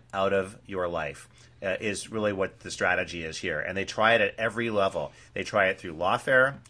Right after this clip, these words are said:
lawsuits. They would take it off coins if they could, but they've already moved on to digital currencies. They don't care about coins. If they want to take "In God We Trust" off the coins and off the paper, they've already tried that. They want to take it off the,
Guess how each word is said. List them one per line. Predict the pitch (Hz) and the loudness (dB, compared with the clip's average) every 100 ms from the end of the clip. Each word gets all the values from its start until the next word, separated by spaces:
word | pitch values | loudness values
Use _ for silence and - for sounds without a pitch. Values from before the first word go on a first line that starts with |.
| - | -10
lawsuits. | 90 98 120 - 127 123 - - - - - | 2 4 4 2 0 0 -4 -12 -20 -8 0
They | |
would | 147 156 | 0 0
take | 151 | 0
it | 123 | 4
off | 117 123 - | 4 2 -4
coins | - 143 98 80 | -2 0 -2 -4
if | 92 | -6
they | 98 | -6
could, | 85 139 | -2 -2
but | 95 | 2
they've | 101 | 4
already | 107 | 4
moved | 104 101 | 2 -2
on | 104 | -2
to | 87 | -2
digital | 98 101 85 | -4 -6 -8
currencies. | - 101 95 87 | -6 -6 -6 -10
They | 90 | -10
don't | 90 | -8
care | 95 95 | -2 -2
about | 87 78 | -2 -6
coins. | 87 78 87 | -10 -10 -8
If | |
they | 98 | -4
want | 123 139 | -2 -2
to | 127 | -2
take | 110 | -4
"In | 104 | -4
God | 101 101 | 0 0
We | 104 | 0
Trust" | 98 127 110 - | -4 -2 0 0
off | 98 90 | -4 -6
the | 104 | -8
coins | - 156 82 | -6 -6 -4
and | 90 | -4
off | 90 | -6
the | 101 | -6
paper, | - 135 151 76 - - | -8 -8 -6 -8 -10 -12
they've | 110 113 | -2 2
already | 117 | 2
tried | 120 143 156 | 0 0 0
that. | 104 80 | 0 -4
They | |
want | 92 92 | -6 -6
to | |
take | 107 | -4
it | |
off | 104 107 | -4 -4
the, | 107 | -8